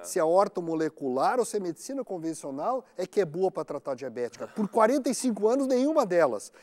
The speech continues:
Speaker 2: Então a pergunta que tem que mudar é: o que que eu faço para não ter diabetes? Então nós temos que mudar a mentalidade das pessoas, que é esse o objetivo do programa, que você tem que se tratar para não ter doenças. Esse é o tratamento. É que nem seguro.
Speaker 1: É.
Speaker 2: Você contrata para não usar.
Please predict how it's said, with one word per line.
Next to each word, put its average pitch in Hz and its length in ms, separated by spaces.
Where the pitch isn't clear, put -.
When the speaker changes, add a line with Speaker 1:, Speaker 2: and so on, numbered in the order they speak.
Speaker 2:
Então 233 140
a 247 40
pergunta 262 500
que - 60
tem 240 120
que 214 80
mudar 147 300
é: 135 60
o 131 60
que 247 200
que 311 100
eu 285 100
faço 233 440
para 262 200
não 262 240
ter 254 340
diabetes? 107 440
Então 208 120
nós 226 100
temos 247 180
que - 100
mudar 208 240
a 208 40
mentalidade 156 520
das 147 120
pessoas, 220 440
que - 140
é 170 60
esse 240 240
o 196 40
objetivo 147 340
do 123 80
programa, 120 400
que 262 80
você 247 300
tem 269 160
que - 100
se 254 220
tratar 226 800
para 226 280
não 320 720
ter 208 340
doenças. 135 520
Esse 294 180
é 285 40
o 240 40
tratamento. 160 600
É 165 60
que 262 100
nem 302 100
seguro. 277 520
Speaker 1:
É. 98 100
Speaker 2:
Você 180 240
contrata 208 640
para 285 140
não 294 160
usar. 214 280